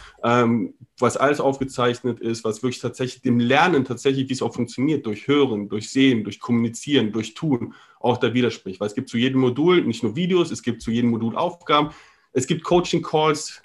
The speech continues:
äh, wo wir zweimal die Woche miteinander sprechen können, ähm, und das ganze, die ganze Themen zu Inhalten, zu den Aufgaben,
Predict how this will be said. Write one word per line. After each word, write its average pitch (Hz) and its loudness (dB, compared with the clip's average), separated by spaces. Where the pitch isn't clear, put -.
äh, 120 0
wo 123 -4
wir 127 2
zweimal 143 4
die 131 4
Woche 131 4
miteinander 135 4
sprechen 170 -4
können, 160 -2
ähm, 113 -2
und 113 -2
das 120 -4
ganze, 120 -2
die 113 -4
ganze 123 0
Themen 147 -2
zu 143 -4
Inhalten, 147 0
zu - -2
den 127 2
Aufgaben, 139 2